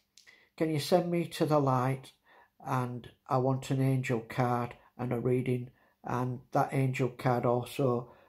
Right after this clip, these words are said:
uh, your viewers can take it." So the Empress, we're gonna send to the light. So go to the light, Empress, and you'll have peace. And our first card for you, just put my letter on the floor.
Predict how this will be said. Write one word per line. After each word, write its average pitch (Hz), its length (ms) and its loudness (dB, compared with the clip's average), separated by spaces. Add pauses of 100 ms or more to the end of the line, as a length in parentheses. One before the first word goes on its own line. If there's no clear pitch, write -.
(340)
uh, 127 420 0
your 120 360 0
viewers 120 400 0
can 113 260 -6
take 113 420 -4
it." - 280 -6
So 113 240 -6
the 123 180 0
Empress, 131 520 0 (280)
we're 127 140 -4
gonna 123 240 -2
send 147 340 0
to 160 120 0
the 139 140 2
light. 139 600 0 (2750)
So 127 180 -2
go 160 220 8
to 160 160 0
the 160 160 6
light, 151 400 4
Empress, 147 640 -4 (840)
and 131 120 -14
you'll 127 140 -2
have 135 260 -2
peace. 123 440 0 (240)
And 123 300 -2
our 120 160 0
first 170 460 2
card 131 320 2 (100)
for 139 140 2
you, 165 120 4
just - 1600 -6
put - 220 -10
my - 80 -12
letter 107 300 -10
on 113 200 -6
the - 160 -20
floor. 123 400 -4